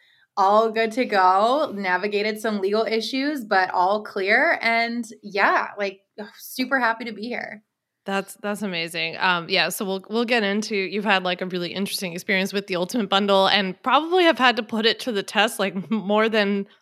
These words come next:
Speaker 2: almost any other bundle member I know. So I'm, I'm excited to talk to you about that. I'm glad, oh, don't worry, this is all a positive story in the end.
Speaker 1: Yeah.
Speaker 2: So everything's good, but, um, I, I'm glad that you shared that. So yeah, I mean, I would consider what you're doing to be, like,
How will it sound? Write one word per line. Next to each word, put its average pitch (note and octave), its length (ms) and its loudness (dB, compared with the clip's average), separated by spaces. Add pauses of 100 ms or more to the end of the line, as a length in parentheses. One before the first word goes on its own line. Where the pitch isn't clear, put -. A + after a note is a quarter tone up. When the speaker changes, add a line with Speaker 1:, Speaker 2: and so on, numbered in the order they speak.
Speaker 2:
almost G#3 360 0
any G3 260 4
other F#3 200 2
bundle F3 260 0
member G3+ 300 2
I E3+ 160 2
know. F3 240 -2
So F3+ 280 0 (300)
I'm, G3+ 280 4
I'm A#3 140 4
excited B3 380 4
to G#3+ 100 -8
talk G#3 320 2
to G#3+ 120 -4
you G3 60 2
about F3+ 280 -2
that. E3+ 180 4
I'm G#3 120 0
glad, E3+ 380 -2
oh, F3+ 160 -4
don't G#3+ 200 0
worry, F#3+ 200 0
this F#3+ 120 -6
is - 60 -6
all F3 180 2
a F3 60 0
positive F3+ 480 2
story G#3+ 380 6
in D4 100 4
the B3 100 4
end. G#3 200 6
Speaker 1:
Yeah. C#4 60 4
Speaker 2:
So A#3 220 4
everything's B3+ 440 6
good, A3+ 300 4
but, G3 220 4 (360)
um, F#3+ 680 4
I, G3 220 2
I'm G3 140 0
glad F3+ 220 0
that F3+ 80 -6
you F#3 100 -6
shared F3+ 220 -2
that. F3 160 -4
So B3+ 160 4
yeah, B3 220 4
I A3 60 4
mean, A#3+ 160 0
I A3+ 140 4
would B3 180 -2
consider G#3 460 -4
what F#3 160 -4
you're F#3+ 140 -4
doing F3+ 320 -6
to G3+ 120 -12
be, F3+ 160 -6
like, E3+ 320 -2